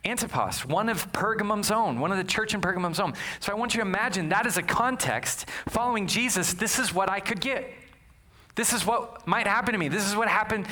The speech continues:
to Antipas. And despite the strong reality and the type of persecu-, or, or of the strong reality of persecution or death, this church holds strong in their faith in Jesus. This is really quite a thing. I mean,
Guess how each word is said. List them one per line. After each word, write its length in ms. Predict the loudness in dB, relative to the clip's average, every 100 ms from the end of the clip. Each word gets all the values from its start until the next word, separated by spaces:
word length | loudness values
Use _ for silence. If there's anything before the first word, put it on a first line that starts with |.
| -8 -8 -4
to 120 | 0
Antipas. 880 | 0 0 0 2 2 0 -4 -6 -12 -16 -16 -6
And 80 | -2
despite 520 | 0 0 0 0 0
the 80 | -2
strong 320 | 0 2 2
reality 540 | 4 4 4 2 0 0
and 120 | 0
the 40 |
type 280 | 0 0 0
of 120 | -2
persecu-, 520 | 0 0 0 -2 -2
or, 200 | 0 0 0
or 180 | -2 0
of 200 | -2 -2 -8 -16 -20 -6
the 80 | -2
strong 260 | 2 2
reality 260 | 2 2 2
of 80 | 0
persecution 640 | 0 0 -2 -2 0 0
or 60 | 0
death, 360 | 2 0 0 -6 -8 -4
this 160 | -2 0
church 380 | 0 0 0 -2 -4 -4
holds 360 | 0 0 0
strong 640 | -2 0 2 4 4 4 2
in 80 |
their 100 | 0
faith 280 | 0 0 0
in 100 | 0
Jesus. 760 | 0 0 0 -2 -4 -10 -14 -18 -20 -20 -20 -20 -20 -12 -4
This 220 | 0 0
is 220 | 0 -2
really 240 | 0 2
quite 300 | 2 2 2
a 60 | 2
thing. 460 | 0 0 0 -2 -4
I 100 | -2
mean, 380 | -2 -2 -4 -10